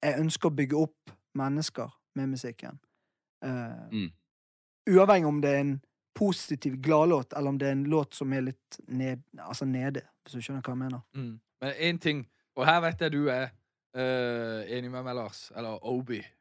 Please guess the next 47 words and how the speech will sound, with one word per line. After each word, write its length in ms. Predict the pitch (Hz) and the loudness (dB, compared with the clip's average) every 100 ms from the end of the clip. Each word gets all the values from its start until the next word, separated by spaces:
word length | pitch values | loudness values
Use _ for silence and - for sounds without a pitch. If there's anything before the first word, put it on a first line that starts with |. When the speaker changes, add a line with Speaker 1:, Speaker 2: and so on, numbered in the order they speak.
| _ _ _ _ _ _ _ _ | _ _ _ _ _ _ _ _
Speaker 3:
Eh, 460 | 131 127 127 123 123 - | -2 0 0 0 -2 2
og 120 | 135 | 4
det 120 | 147 | 6
er 240 | 226 139 135 | 6 6 4
Speaker 2:
<laughs> 100 | 120 - | 0 0
Speaker 3:
at, 220 | 135 - _ _ _ _ _ _ - | -2 -4 _ _ _ _ _ _ -6
som, 200 | 156 151 - 156 | -4 -4 -6 -6
hvis 140 | 147 | -4
vi 80 | 147 | 0
bare 180 | 147 147 | 2 2
skal 160 | 151 | -2
snakke 300 | 143 139 143 139 _ _ - | -6 -4 -4 -8 _ _ -8
helt 240 | 143 139 | -6 -6
generelt 560 | - 131 123 123 139 - - | -4 -4 -2 -4 -6 -12 -16
om 80 | |
kristen 360 | 120 120 - 131 | -12 -12 -10 -10
musikk, 340 | 127 104 - _ _ _ _ 127 | -8 -10 -14 _ _ _ _ -4
og 80 | |
det 100 | 139 147 | 2 2
er, 120 | 135 | 0
tror 280 | - 139 131 | -4 -4 -2
jeg, 120 | 120 | -2
en 120 | 127 | -6
ting 180 | 120 123 | -8 -6
vi 80 | 123 | -4
alle 220 | 113 117 135 | -4 -2 -4
har 120 | 107 131 | -6 -4
følt 200 | 156 - | -4 -6
litt 160 | 127 104 | -14 -12
grann 220 | 107 104 101 | -10 -10 -8
på, 180 | 131 143 _ - | -10 -10 _ -12
at 100 | 120 | -6
vi 40 | 123 | -2
har 140 | 113 | -2
hatt 160 | 117 113 | -4 -10
et 120 | 110 - | -10 -12
ekstra 340 | 139 - 120 - _ _ _ - | -10 -10 -12 -14 _ _ _ -12
press 360 | - 127 - - | -6 -6 -6 -6
på 220 | 127 120 | -4 -4
å 60 | |
måtte 260 | 113 107 117 | -6 -12 -10
levere, 300 | 107 143 147 | -4 -4 -4
men 120 | 131 131 | -6 -8
jeg 80 | - | -6
føler 300 | 131 131 123 | -4 -4 -4
sånn 180 | 123 | -6
at 80 | 120 | -6